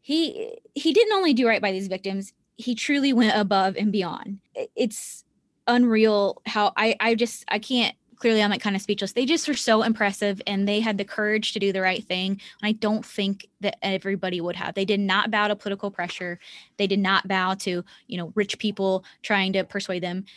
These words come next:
They didn't care. They said, "No, this is the right thing to do, and it is my responsibility to protect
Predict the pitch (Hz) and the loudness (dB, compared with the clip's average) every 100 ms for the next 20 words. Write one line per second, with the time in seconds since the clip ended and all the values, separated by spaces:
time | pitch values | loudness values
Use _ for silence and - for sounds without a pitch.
0 | _ _ _ _ - 226 269 240 220 175 | _ _ _ _ -2 2 4 2 2 -4
1 | - 214 208 208 202 202 170 180 - 196 | -4 -6 -2 -2 0 0 0 -4 -6 -6
2 | 233 226 220 233 254 190 180 180 185 180 | -4 0 0 2 2 0 -2 -4 -6 -8
3 | 175 190 190 180 214 - 226 220 196 180 | -8 -4 0 0 0 -2 -4 -2 -4 -4
4 | 185 - - 185 | -4 -8 -6 -6